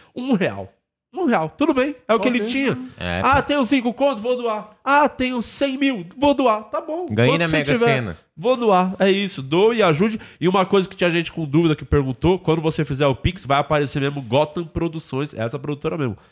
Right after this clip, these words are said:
Speaker 1: A Gotham Produções que tá cuidando dessa parte aí da, da grana da série. Então, você vai poder colaborar pra que aconteça a terceira temporada da melhor forma possível.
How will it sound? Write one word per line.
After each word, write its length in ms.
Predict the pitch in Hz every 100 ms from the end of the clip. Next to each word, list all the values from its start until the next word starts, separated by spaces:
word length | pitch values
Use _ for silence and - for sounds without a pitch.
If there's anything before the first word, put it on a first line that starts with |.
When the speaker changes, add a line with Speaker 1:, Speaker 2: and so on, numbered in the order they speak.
| _
Speaker 1:
A 100 | -
Gotham 320 | 95 120 147 135
Produções 640 | 147 139 117 - 123 120
que 120 | 113
tá 260 | 107 127 113
cuidando 380 | - 113 104 107
dessa 240 | 104 113
parte 340 | 107 104 104 113
aí 180 | 101 101 _ _ -
da, 480 | 101 98 92 90 87
da 140 | 107
grana 380 | 95 101 101 107
da 160 | 107
série. 460 | 101 - 104 92 85
Então, 240 | - 101 110 - - -
você 300 | 113 107 110
vai 140 | 107
poder 240 | 107 113 107
colaborar 540 | - 113 127 156 151
pra 120 | 170 175
que 120 | 180
aconteça 460 | 170 156 - 135
a 20 | 131
terceira 360 | 127 104 120
temporada 480 | 117 117 - 98 110
da 140 | 107
melhor 300 | 110 104 110
forma 420 | 110 127 107 107 110 - - -
possível. 840 | - 147 - - 131 110 92 80